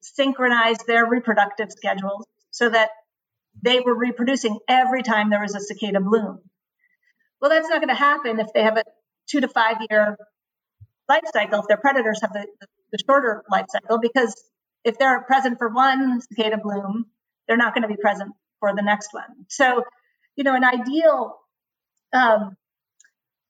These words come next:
you know, cicada life cycle is definitely more than five years <laughs> because that way they're lasting longer than their predators. Um, so the question is, well, why didn't they evolve to have six year life cycles, right? Because,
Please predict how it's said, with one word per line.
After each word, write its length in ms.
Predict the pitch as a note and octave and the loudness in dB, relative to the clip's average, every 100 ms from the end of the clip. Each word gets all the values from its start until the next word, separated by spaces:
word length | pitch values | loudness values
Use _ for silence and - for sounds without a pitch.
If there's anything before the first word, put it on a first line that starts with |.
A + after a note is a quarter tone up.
| _ | _
you 100 | C#4+ | 0
know, 140 | A3+ | 2
cicada 420 | A3 C4 C4+ C4+ B3+ | 0 -4 0 0 2
life 240 | C#4+ E4+ | 0 0
cycle 280 | - A3+ A#3 | 0 0 2
is 260 | A3+ G#3+ - - F#3+ | 0 -2 -12 -10 -2
definitely 540 | C#4 - C4+ B3 A#3 | 0 0 -2 0 0
more 400 | A3+ G#3+ G#3+ A3 | 2 4 4 2
than 220 | G#3+ G3+ | 0 -2
five 320 | - G3 G3+ G3+ | 0 2 2 0
years 280 | F#3+ - - - | -4 -6 -6 -4
<laughs> 220 | D#4+ C#4+ | 2 2
because 300 | D#4+ - - | 2 0 -2
that 200 | C4 A#3 | -2 0
way 300 | A#3 A3+ G#3+ - | 2 2 0 -2
they're 200 | G#3 A3+ | 0 0
lasting 420 | A3 A3+ A#3+ A#3 A3+ | 2 2 0 -4 0
longer 480 | A3 G3 G3+ G3 F#3+ - - _ - | 2 2 -2 -12 -14 -16 -20 _ -6
than 120 | G3+ | -2
their 120 | G3+ | -2
predators. 560 | G3+ A3+ A3 A3 - - _ _ _ _ _ _ _ - - | 0 0 0 -2 -8 -14 _ _ _ _ _ _ _ -10 0
Um, 380 | C#4+ A#3 G#3+ G#3 _ _ _ _ | 2 2 0 -6 _ _ _ _
so 140 | - | -4
the 80 | F#4 | 0
question 320 | F4 G4+ G4+ F4 | 2 2 0 -4
is, 100 | E4 | -2
well, 100 | D4+ | 2
why 160 | D#4 | 2
didn't 200 | E4 F4 | 0 0
they 80 | E4 | 2
evolve 340 | D4 C4+ C4+ C4+ | 2 2 2 2
to 60 | B3+ | -2
have 140 | B3 | -2
six 280 | - E4+ - | 0 -2 0
year 120 | A3+ | 2
life 220 | G#3 G3+ | 4 2
cycles, 460 | G3+ - - - - | 0 -4 -4 -16 -6
right? 300 | A3 A3 A#3+ | -2 0 -2
Because, 480 | A3+ G#3+ G#3+ - - | -4 -2 -2 -4 -20